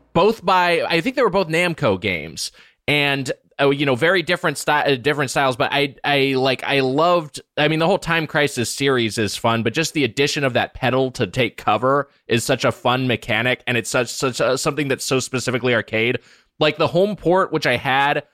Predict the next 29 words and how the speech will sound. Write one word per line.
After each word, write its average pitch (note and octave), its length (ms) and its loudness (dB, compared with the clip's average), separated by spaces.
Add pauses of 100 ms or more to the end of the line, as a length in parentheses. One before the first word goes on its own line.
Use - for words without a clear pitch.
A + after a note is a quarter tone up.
(280)
you D3+ 160 2
could D#3 180 -2
put D#3+ 200 2
your C3+ 340 2
controller C3+ 560 0
on D3 80 0
the C#3+ 80 0
floor D3 380 2
and, C#3+ 80 -2
like, G#2 180 -2
step - 300 -2
on C3+ 120 2
your C3 120 0
controller B2 580 0
to - 100 -6
simulate B2+ 360 0
it, G#2+ 40 -10
but B2+ 80 -2
it B2+ 80 2
just C3 180 -4
was A#2 120 -2
not A#2+ 200 0
the B2 60 -6
same A2+ 300 -2
as G2+ 80 -6
having G#2 300 0
an G2+ 80 -4
actual G2+ 400 -2
pedal. G2+ 480 0